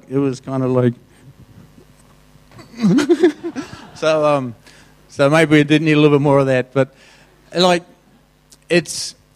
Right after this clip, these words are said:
why that's a profound movie is that something quite profound happens in the, uh, you know, towards the end of that. It's, uh, it's great. But, but look, like I say, I just wanted to have a little bit of fun. But he, the, the reality is, is that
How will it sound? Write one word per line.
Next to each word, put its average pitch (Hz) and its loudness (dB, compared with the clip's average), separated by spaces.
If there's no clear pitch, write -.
why 160 0
that's 170 -4
a 170 -12
profound 139 -4
movie 139 2
is 120 -4
that 131 -4
something 139 -6
quite 127 -2
profound 127 -4
happens 120 -6
in 123 0
the, 117 2
uh, 110 -2
you 117 -8
know, 113 -8
towards 117 -6
the 113 -2
end 117 0
of 113 -2
that. 107 -6
It's, 107 -14
uh, 107 -6
it's 107 -10
great. 123 -4
But, 151 -2
but 196 -2
look, 214 -4
like 185 -4
I - -2
say, 175 -2
I - -2
just 165 -8
wanted 196 -6
to 143 0
have 135 -2
a 139 -10
little 135 -4
bit 117 -6
of 110 -8
fun. 110 -4
But 143 -6
he, 165 -10
the, 165 -6
the 190 -4
reality 196 -2
is, 127 -4
is 143 -6
that 143 -4